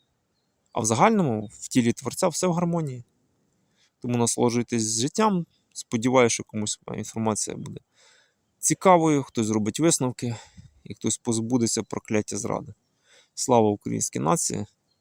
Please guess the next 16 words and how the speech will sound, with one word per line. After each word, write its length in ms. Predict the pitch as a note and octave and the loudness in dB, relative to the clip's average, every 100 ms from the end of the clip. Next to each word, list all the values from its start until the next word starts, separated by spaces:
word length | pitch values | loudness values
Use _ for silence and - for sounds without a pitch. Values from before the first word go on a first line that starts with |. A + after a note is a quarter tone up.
| _ _ _ _ _ _ _ _ - | _ _ _ _ _ _ _ _ -8
слава 440 | - - A#2+ G#2+ | -2 4 6 4
українцям, 760 | G#2+ - D3 G3 F#3 C#3+ B2+ A#2+ _ _ _ _ _ - - - - _ - | 0 -4 0 0 0 -2 -6 -12 _ _ _ _ _ -20 -20 -20 -20 _ -12
яким 300 | - - G#2+ | -8 -6 -4
ще 140 | - | -4
трішки 340 | A2+ A2+ - A2 | -4 -4 -2 -4
зал-, 680 | G#2 A2 A2 A2 G2+ G#2 | 0 0 0 -4 -4 -4
е, 40 | G2+ | -2
залишилося, 640 | G#2+ A2+ A2 A2+ G#2+ - | 0 2 0 -2 -4 -4
бачу, 340 | G#2 G#2 - G#2+ - | -2 -2 -4 -10 -10
зрозуміти, 640 | A2 A#2 A2 A#2+ A2 - | -4 -2 0 0 -2 -4
хто 220 | - - | -10 -4
їх 160 | A2 G#2+ | -2 -2
знищує, 680 | A2 A#2+ A2+ - A2 A2 A2 | -2 -2 0 -2 -4 -6 -8
чинить 380 | - A2 G#2+ G#2 | -6 -4 -4 -4
геноцид, 440 | A2 G#2+ - A#2+ - - | -4 -4 -2 -4 -4 -14
і 160 | A2 | -20